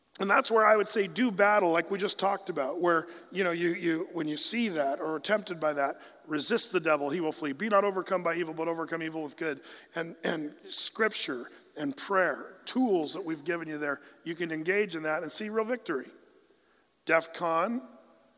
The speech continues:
um, what are we on? Two. defcon two is the guy in this room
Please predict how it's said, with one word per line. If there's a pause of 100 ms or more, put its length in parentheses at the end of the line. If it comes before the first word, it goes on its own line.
(180)
um, (1080)
what
are
we
on? (920)
Two. (960)
defcon
two
is
the
guy
in
this
room